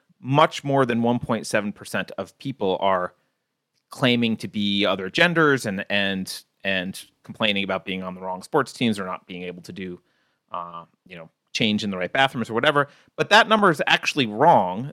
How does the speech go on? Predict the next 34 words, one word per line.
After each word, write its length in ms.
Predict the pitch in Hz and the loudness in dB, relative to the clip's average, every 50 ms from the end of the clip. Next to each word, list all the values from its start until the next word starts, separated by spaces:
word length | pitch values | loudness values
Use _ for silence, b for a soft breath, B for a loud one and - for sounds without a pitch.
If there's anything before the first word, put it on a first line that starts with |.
| - - | -12 -10
The 140 | 113 127 127 | -6 -2 2
real 260 | 123 151 175 175 165 | 4 6 6 6 6
number 340 | 143 143 143 151 139 123 120 | 6 6 6 6 4 4 4
is 200 | 78 107 113 - | 4 2 0 0
somewhere 320 | - 156 147 147 139 131 | 0 0 2 2 4 4
around 300 | 123 120 113 110 104 - | 4 4 4 2 0 -2
point 260 | - - 139 120 98 104 | -4 -2 -2 -2 -2 -2
zero 240 | - 127 135 135 | 0 2 4 4
one 200 | 120 110 104 98 - | 4 4 2 0 2
eight 180 | - 123 120 - | 0 0 0 -2
percent. 280 | - 135 - 160 143 - | -6 -4 0 0 0 0
That 140 | 117 117 - | 0 -2 0
number, 220 | 123 120 120 - | 0 -2 0 0
one 140 | 123 127 123 | 0 -2 -2
point 160 | 123 120 98 - | -2 -4 -4 -2
seven 220 | - 110 110 113 | -2 -2 0 0
number, 200 | 107 104 107 98 | -4 -4 -4 -4
is 100 | 95 92 | -6 -6
based 300 | - - 104 98 - - - - | -4 -4 -4 -4 -4 -8 -8 -4
on, 320 | 101 95 95 95 92 92 - b b b b b b b b | -2 -2 -2 -2 -4 -6 -10 b b b b b b b b
um, 380 | 104 104 101 98 95 92 90 - _ _ _ _ _ | 0 2 2 2 0 -4 -6 -10 _ _ _ _ _
stuff 240 | - - - 147 - | -6 0 0 0 2
that 100 | - - | 0 -2
has 160 | 120 120 - | -2 -2 -2
nothing 320 | 127 123 131 127 - 135 113 | 0 0 0 0 0 -4 -6
to 120 | - - | -6 -6
do 280 | 104 - 120 117 117 110 | -2 0 2 2 2 2
with 320 | 101 107 104 98 - - - _ - | 2 2 0 0 -2 -6 -20 _ -8
chromosomes 680 | - - 147 139 135 123 - 135 123 117 110 104 - | -2 2 2 2 2 2 2 2 2 2 2 -2 -2
matching 580 | 113 110 107 107 - - 123 107 98 98 95 - _ _ _ _ _ _ _ _ _ 101 | 0 0 0 0 0 0 -2 0 -2 -2 -6 -8 _ _ _ _ _ _ _ _ _ -2
the, 460 | 110 110 104 101 98 92 90 90 - - - | 0 2 4 4 4 2 2 0 -4 -6 -6
um, 360 | - 92 90 87 85 82 71 - _ _ _ _ _ _ _ _ _ _ _ _ _ _ - | -6 -4 -4 -6 -8 -10 -14 -18 _ _ _ _ _ _ _ _ _ _ _ _ _ _ -6
phenotypical 680 | - - 156 143 135 - - 135 131 - 139 120 101 | 0 2 4 4 4 2 2 -2 0 2 2 0 0
expression. 580 | - - - - - 123 107 - - - - | 0 -4 -6 -2 0 0 0 0 -2 -4 -4